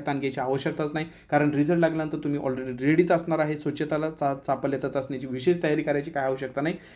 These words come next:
काय काय त्या ठिकाणी, अ, क्रायटेरिया असतो,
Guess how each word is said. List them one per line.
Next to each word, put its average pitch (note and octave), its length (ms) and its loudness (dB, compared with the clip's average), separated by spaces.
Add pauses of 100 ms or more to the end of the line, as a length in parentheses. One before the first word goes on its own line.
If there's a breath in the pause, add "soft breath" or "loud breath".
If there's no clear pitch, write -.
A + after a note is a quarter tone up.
(160 loud breath)
काय D3+ 120 6
काय F3+ 180 4
त्या F3 140 4
ठिकाणी, E3 360 0
अ, C#3 400 0
क्रायटेरिया D3 440 0
असतो, D3 360 -2